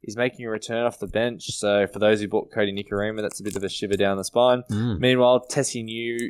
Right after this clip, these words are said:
Speaker 1: takes Robert Jennings' spot in the seventeen. Branko Lee has also been named despite suffering a hamstring injury in round nine,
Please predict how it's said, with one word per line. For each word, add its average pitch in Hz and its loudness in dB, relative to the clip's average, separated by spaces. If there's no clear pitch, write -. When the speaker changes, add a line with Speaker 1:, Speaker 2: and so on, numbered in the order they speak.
Speaker 1:
takes 107 -4
Robert 110 -4
Jennings' 104 -6
spot - -2
in 101 -10
the 95 -8
seventeen. 107 -2
Branko 120 4
Lee 110 8
has 104 4
also 110 -2
been 104 0
named 101 -4
despite 101 -2
suffering 95 -6
a 90 -8
hamstring 98 -6
injury 92 -8
in 87 -10
round 85 -6
nine, 127 4